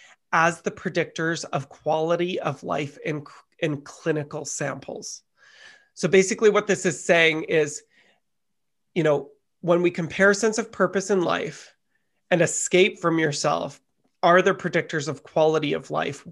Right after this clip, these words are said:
when we look at clinical samples? That's what we're looking at. So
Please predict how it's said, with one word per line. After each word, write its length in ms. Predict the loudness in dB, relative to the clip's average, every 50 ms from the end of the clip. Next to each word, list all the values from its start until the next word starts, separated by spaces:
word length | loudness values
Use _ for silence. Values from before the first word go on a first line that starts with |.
| -20 _ _ -2
when 200 | 0 0 0 0
we 80 | -2
look 240 | -4 -4 -6 -6 -8
at 100 | -10 -10
clinical 380 | -6 -6 -6 -6 -6 -10 -14 -12
samples? 380 | -10 -10 -10 -10 -14 -12 -10
That's 180 | -8 -8 -6 -6
what 120 | -8 -6
we're 100 | -6 -6
looking 320 | -6 -8 -10 -10 -10 -12 -12
at. 120 | -12 -12 -18 -20 _ _ _ _ _ _ _ _ _ _ _ _ _ _ _ _ _ _ _ _ _ _ _ _ -16 -16 -16 -16 -20 -20 -20 -20 -20 -20 -20 _
So 760 | -16 -14 0 4 6 8 8 8 6 4 2 -2 -6 -10